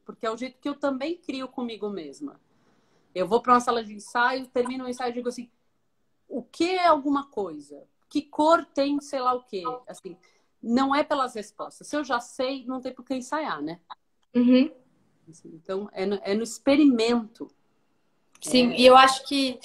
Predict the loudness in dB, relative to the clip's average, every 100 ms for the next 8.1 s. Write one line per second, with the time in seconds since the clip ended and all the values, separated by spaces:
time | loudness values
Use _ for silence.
0 | -20 -4 -2 -2 4 6 8 8 6 4
1 | 2 4 4 2 -6 -10 _ 2 6 6
2 | 4 -2 -2 -2 2 2 2 0 -2 0
3 | 2 2 2 2 2 2 0 0 4 2
4 | 2 -2 -2 0 0 -2 -2 -2 -2 -8
5 | -8 -4 0 0 0 -4 _ _ _ -6
6 | 0 4 6 6 4 0 -4 -2 2 6
7 | 6 6 6 4 2 -2 4 6 6 4